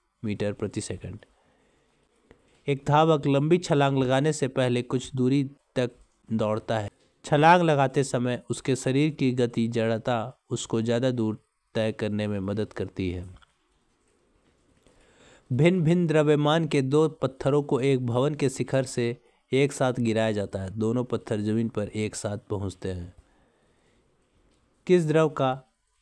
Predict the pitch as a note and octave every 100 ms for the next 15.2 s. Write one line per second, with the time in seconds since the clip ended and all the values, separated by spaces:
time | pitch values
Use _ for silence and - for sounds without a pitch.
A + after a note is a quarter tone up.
0 | _ _ _ _ _ _ - C3+ D3 D3
1 | C3+ - C3 C#3 C3 C#3 C3 A#2+ A#2+ -
2 | A#2+ A2 G#2 F#2 F#2+ F#2 _ _ _ _
3 | _ _ _ _ _ _ _ _ _ -
4 | D3 E3 F3+ - D3+ C#3+ D3+ C#3+ C3+ C3
5 | C3 C3+ C3 E3 C#3+ C3+ B2 C3 C3+ C#3+
6 | C3 B2 A#2 B2+ B2+ - B2 A#2 - A2
7 | G#2+ A#2 A#2 A#2+ A2+ B2+ A#2 A2 G2+ -
8 | G2 F#2+ F#2+ - _ _ _ _ _ C#3+
9 | C#3 C#3+ C3+ - _ _ A#2 A2 B2 _
10 | - - C3 B2+ A2 G2+ G#2 A2+ _ B2
11 | A#2+ - F#2+ F#2+ - _ _ _ _ _
12 | _ _ _ _ _ - C#3 D3 D3 F3
13 | F#3 C#3+ C3+ C#3+ C3+ B2+ A#2+ C3+ C3 A2+
14 | A2 A#2+ A#2+ D3 C3+ A2+ G#2+ - A2+ G#2
15 | F#2 F#2